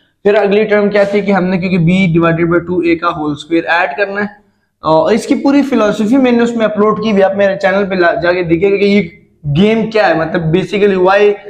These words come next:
we are generated this, ठीक है। b की जगह क्या आ जाएगा, फ़ाइव बाई फ़ोर और a की जगह वन, सिंप्लीफाई करो तो फ़ाइव बाई फ़ोर डिवाइडेड बाई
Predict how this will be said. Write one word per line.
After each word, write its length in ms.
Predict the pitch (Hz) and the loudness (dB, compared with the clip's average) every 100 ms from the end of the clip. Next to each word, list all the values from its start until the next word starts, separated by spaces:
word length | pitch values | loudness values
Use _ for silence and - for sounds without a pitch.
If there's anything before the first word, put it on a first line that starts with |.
| - _ 175 | -20 _ 0
we 120 | 208 | 2
are 120 | 202 | 2
generated 560 | 165 180 185 180 185 151 | 2 0 0 0 0 0
this, 240 | 180 - - - _ _ _ _ _ - | 0 -2 -8 -20 _ _ _ _ _ -6
ठीक 100 | 185 | -2
है। 60 | 185 170 | 0 0
b 100 | 202 | 0
की 100 | 185 | 0
जगह 280 | 185 190 | 0 -2
क्या 140 | 185 185 | 0 0
आ 40 | |
जाएगा, 220 | 165 156 | 2 0
फ़ाइव 320 | 160 170 180 180 | 0 -2 -2 -2
बाई 140 | 180 | -2
फ़ोर 340 | - 180 214 220 - - _ _ _ | 0 0 0 -2 -14 -20 _ _ _
और 400 | - 160 160 160 175 | -2 -2 -2 -6 -2
a 120 | 185 | -2
की 80 | 175 | 0
जगह 220 | 170 165 165 156 | 0 2 2 2
वन, 280 | 175 220 233 - - _ _ _ _ _ _ _ _ _ _ _ _ _ _ _ _ _ - - _ _ _ | 0 -2 -6 -12 -20 _ _ _ _ _ _ _ _ _ _ _ _ _ _ _ _ _ -20 -20 _ _ _
सिंप्लीफाई 500 | - 180 190 196 190 | -2 0 2 2 0
करो 220 | 180 196 202 - - - _ _ _ _ - | 0 0 -2 -6 -16 -20 _ _ _ _ -2
तो 520 | 160 156 160 156 156 | 2 4 4 2 0
फ़ाइव 440 | 151 170 170 185 170 | -2 0 2 0 0
बाई 220 | 175 175 165 | 0 0 -2
फ़ोर 560 | - 170 175 185 190 | -2 2 2 2 -2
डिवाइडेड 540 | 160 160 156 151 160 160 | -2 0 0 0 -2 -2
बाई 160 | 156 | -4